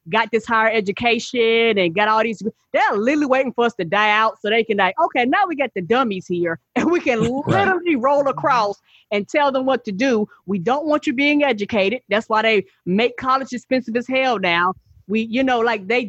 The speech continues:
Speaker 1: don't want that because then you begin to question the establishment, and that's the last thing they want to do.
Speaker 2: Yeah, and they've
Speaker 1: I know,
Speaker 2: also
Speaker 1: I got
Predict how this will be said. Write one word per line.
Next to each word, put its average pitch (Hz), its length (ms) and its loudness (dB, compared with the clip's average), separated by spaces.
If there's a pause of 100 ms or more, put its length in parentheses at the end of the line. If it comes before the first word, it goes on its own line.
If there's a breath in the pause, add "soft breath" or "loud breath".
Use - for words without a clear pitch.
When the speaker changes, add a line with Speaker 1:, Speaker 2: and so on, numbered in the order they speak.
(100)
Speaker 1:
don't 247 240 0
want 277 280 0
that 202 180 0
because 202 300 -2
then 277 240 2
you 302 80 0
begin 254 320 0
to 233 100 -4
question 240 460 -2
the 202 160 4
establishment, 180 840 -2
and 196 80 -2
that's 240 160 0
the 175 100 -2
last 208 460 0
thing 208 160 0
they 202 80 2
want 185 240 -2
to - 80 -20
do. 165 200 -14 (1500)
Speaker 2:
Yeah, 117 120 0
and 120 80 0
they've 233 80 2
Speaker 1:
I - 40 4
know, 262 60 2
Speaker 2:
also 233 180 2
Speaker 1:
I 226 140 2
got 240 120 0